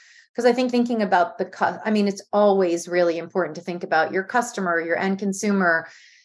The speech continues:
because at the end of the day, they're the ones who are gonna help you scale your brand, right? It's not gonna be,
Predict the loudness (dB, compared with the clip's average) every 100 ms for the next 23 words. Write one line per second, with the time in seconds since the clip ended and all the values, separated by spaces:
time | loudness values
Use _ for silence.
0 | _ 0 0 2 2 4 2 2 4 4
1 | 4 2 0 -2 -2 -4 -2 -2 -4 -6
2 | -10 -2 0 0 0 0 0 -4 -2 -2
3 | -2 -2 0 0 -6 -4 -2 -2